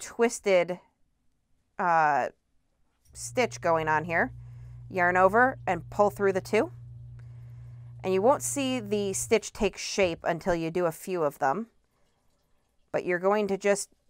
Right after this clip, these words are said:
sort of work a single crochet backwards, and it's, it's really kind of tricky, and it takes a little bit of getting used to. But once you've got it down, it's not very difficult.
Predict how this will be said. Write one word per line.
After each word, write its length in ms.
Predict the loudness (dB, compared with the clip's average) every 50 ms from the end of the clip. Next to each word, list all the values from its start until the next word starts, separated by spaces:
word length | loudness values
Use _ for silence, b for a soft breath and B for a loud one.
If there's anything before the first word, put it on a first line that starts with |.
| _
sort 280 | -12 -4 0 2 2 2
of 120 | 0 -2
work 500 | 0 2 4 4 4 4 2 -4 -20 -8 -6 -4
a 60 | -4
single 280 | -2 -2 -2 -2 -2 0
crochet 340 | 2 2 2 4 2 4
backwards, 520 | 6 6 6 6 4 2 -2 -2 -2 -4 -4 -4
and 100 | -2 -2
it's, 440 | -2 -4 -6 -6 -8 -8 -8 -8 -10 _ _ _ _ _ _ _ _ _ _ -6
it's 140 | -6 -4 2
really 280 | 4 6 6 6 4
kind 240 | 4 2 2 2 2
of 80 | 0 -2
tricky, 540 | -4 -2 0 0 0 0 -2 -2 0 0 2
and 420 | 2 2 2 0 -2 -6 -8 -8
it 100 | -8 -4
takes 240 | -2 -2 -2 0 0
a 60 | 0
little 160 | 2 2 4
bit 120 | 4 2 2
of 80 | 0
getting 260 | 0 -2 -2 -2 -4
used 260 | -4 -6 -6 -6 -6 -4
to. 180 | -4 -4 -4 -6 _ _ _ _ _ _ _ _ _ _ _ _ _ 2
But 160 | 4 4 6
once 280 | 4 2 0 0 0
you've 140 | -4 0 4
got 140 | 6 6 6
it 80 | 4 6
down, 400 | 6 8 8 8 6 4 0 -4 _ _ -20 -20 _ _ _ _ _ _ _
it's 160 | -16 -10 -2
not 300 | 2 4 6 6 4 4 _ _ _ _ _ _ _ _ _ _ _ _ _ _ -6
very 280 | -2 0 0 2 0
difficult. 580 | 0 -2 -4 -4 -6 -6 -4 -4 -4 -4 -6 -10